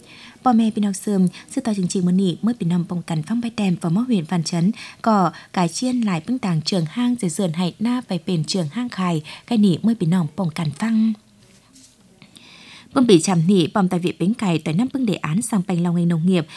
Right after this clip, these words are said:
huyện Văn Chấn có những cản mài bưng phòng dệt bền trường hang, dệt bền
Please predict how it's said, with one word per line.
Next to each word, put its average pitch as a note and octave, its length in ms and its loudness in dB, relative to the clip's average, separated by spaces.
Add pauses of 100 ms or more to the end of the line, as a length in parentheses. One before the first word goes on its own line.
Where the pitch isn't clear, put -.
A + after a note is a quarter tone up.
(140)
huyện A3+ 120 2
Văn F#3+ 160 2
Chấn F#3 220 0
có A3 80 0
những A#3 140 2
cản F3 220 0
mài E3 260 0
bưng C4+ 100 -8
phòng F3+ 260 -2
dệt F#3 160 -4
bền E3 180 -2
trường E3 220 -4
hang, A#3+ 300 0 (260)
dệt G3 200 0
bền D#3 380 0